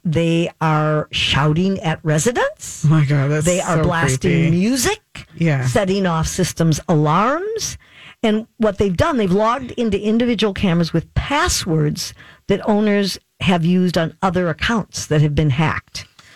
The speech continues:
Speaker 1: So this is how, in many instances, they have gotten, um, gotten in. In,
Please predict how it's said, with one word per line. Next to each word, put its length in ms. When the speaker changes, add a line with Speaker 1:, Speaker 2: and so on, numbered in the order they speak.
Speaker 1:
So 220
this 260
is 120
how, 280
in 180
many 240
instances, 640
they 340
have 240
gotten, 640
um, 420
gotten 320
in. 160
In, 240